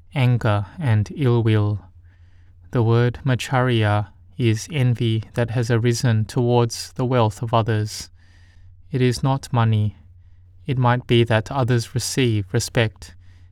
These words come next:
gains, homage. They receive good things. And it is a feeling of alienation and wanting to receive some of that as well.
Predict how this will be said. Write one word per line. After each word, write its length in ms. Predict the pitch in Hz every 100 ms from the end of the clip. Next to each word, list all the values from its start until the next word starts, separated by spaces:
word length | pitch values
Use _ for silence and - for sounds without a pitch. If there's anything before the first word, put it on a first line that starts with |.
| -
gains, 800 | - 120 117 107 101 98 - - - -
homage. 720 | - 127 110 101 - - - - - - - - -
They 140 | 135
receive 580 | 127 123 - 123 110 104
good 200 | - 127
things. 680 | - 113 107 104 98 - - - _ - - - - -
And 100 | 123
it 120 | 117
is 120 | 123
a 80 | 123
feeling 560 | - - 123 120 120 135
of 320 | 143 117 107 -
alienation 1160 | 147 120 120 117 117 120 - - 110 104 104 - - - _ - -
and 220 | 127 120
wanting 360 | 127 117 127 117
to 140 | 135
receive 600 | 123 - - 127 107 101
some 260 | - 127 120
of 200 | 110 -
that 320 | 107 104 -
as 160 | 117
well. 420 | 127 113 104 107